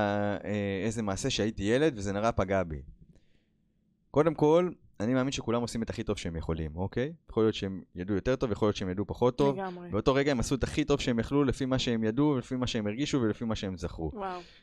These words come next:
Speaker 1: אה, התפקיד שלי, בתור אני, זה לסלוח ולמחול. לא משנה מה הוא עשה. כי זה שפגע בי הכי הרבה, הוא המורה הכי טוב שלי.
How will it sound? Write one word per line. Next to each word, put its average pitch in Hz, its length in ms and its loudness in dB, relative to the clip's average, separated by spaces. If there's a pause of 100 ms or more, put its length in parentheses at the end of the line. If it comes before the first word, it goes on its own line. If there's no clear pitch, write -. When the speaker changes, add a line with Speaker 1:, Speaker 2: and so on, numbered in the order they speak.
(160)
Speaker 1:
אה, 95 420 2 (1500)
התפקיד 170 420 0
שלי, 139 480 4
בתור 143 340 4
אני, 131 260 0 (640)
זה 98 160 -2
לסלוח 117 400 2
ולמחול. 90 560 -2
לא 156 140 0
משנה 139 240 0
מה 127 120 -2
הוא 113 100 2
עשה. 92 240 -4 (460)
כי 104 340 -2 (180)
זה 120 240 4
שפגע 147 360 4
בי 135 100 4
הכי 135 220 4
הרבה, 101 200 4 (280)
הוא 139 120 0
המורה 156 220 2
הכי 147 160 0
טוב 156 200 -4
שלי. 85 240 -6